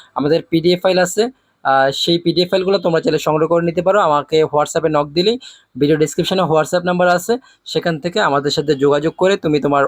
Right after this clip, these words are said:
অল্প সময়ে সেরা প্রস্তুতি নিতে পারো। তো দেখো, এখানে চোদ্দই সেপ্টেম্বর থেকে পরীক্ষা শুরু হচ্ছে। ফার্স্ট শিফটের পরীক্ষা হচ্ছে, আহ, আট ঘটিকা থেকে এবং সেকেন্ড শিফটের পরীক্ষা দশ ঘটিকা থেকে। তো এখানে তুমি just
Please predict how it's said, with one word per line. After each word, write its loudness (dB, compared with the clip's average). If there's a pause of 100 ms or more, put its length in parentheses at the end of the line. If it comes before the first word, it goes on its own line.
অল্প 0
সময়ে -2
সেরা 0
প্রস্তুতি -8
নিতে -2
পারো। -2 (480)
তো 0
দেখো, 0
এখানে 2 (200)
চোদ্দই -2
সেপ্টেম্বর -2
থেকে -2
পরীক্ষা 0
শুরু 0
হচ্ছে। -2
ফার্স্ট -2
শিফটের -4
পরীক্ষা -2
হচ্ছে, -2
আহ, -2
আট 0
ঘটিকা -2
থেকে -2
এবং -4
সেকেন্ড -2
শিফটের -2
পরীক্ষা -2
দশ 0
ঘটিকা 0
থেকে। -12 (360)
তো 2
এখানে 0
তুমি 0
just 0